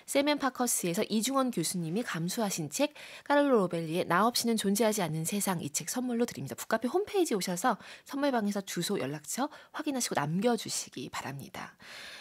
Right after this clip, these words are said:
저희 이제 보내드려야 합니다. 와, 오늘 끝곡으로는 어떤 거 준비하셨나요?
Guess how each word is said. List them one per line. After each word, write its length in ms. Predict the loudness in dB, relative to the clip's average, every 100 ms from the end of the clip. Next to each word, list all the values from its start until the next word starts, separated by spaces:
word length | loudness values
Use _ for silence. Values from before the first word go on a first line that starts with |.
| -14
저희 380 | -2 4 4 4
이제 100 | 2
보내드려야 640 | 2 4 6 6 4 4
합니다. 680 | 2 0 0 -4 -4 -6 -10 -14 -18 -16 -16 -20 -16 -8
와, 140 | -6
오늘 200 | -2 0
끝곡으로는 440 | 2 6 6 6 4
어떤 240 | 2 0
거 280 | 0 -4 -8 -14
준비하셨나요? 920 | -12 -10 -8 -8 -8 -6 -6 -6 -8